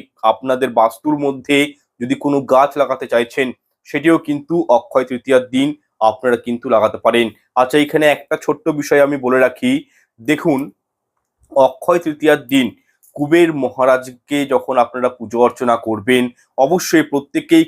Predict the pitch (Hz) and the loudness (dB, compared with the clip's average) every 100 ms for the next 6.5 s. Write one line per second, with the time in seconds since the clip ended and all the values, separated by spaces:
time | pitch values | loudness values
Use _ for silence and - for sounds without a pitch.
0 | 127 117 120 143 180 _ _ - 139 - | 0 -6 -4 -4 -6 _ _ -12 -10 -4
1 | 139 - 143 143 139 151 160 _ _ - | -4 -2 -4 0 2 2 0 _ _ -12
2 | - 135 - 175 131 - 147 180 175 - | -2 -2 -2 -6 -6 -6 2 2 2 -4
3 | 151 151 175 - _ _ - 123 117 117 | -4 -2 -2 -4 _ _ -10 -6 -6 -6
4 | 120 - 110 123 117 - _ - 127 143 | -6 -4 -2 0 -2 -6 _ -4 0 0
5 | 147 - 143 160 175 180 170 _ _ - | -2 -2 -2 -2 2 2 0 _ _ -12
6 | 117 139 135 156 | -4 -4 -4 0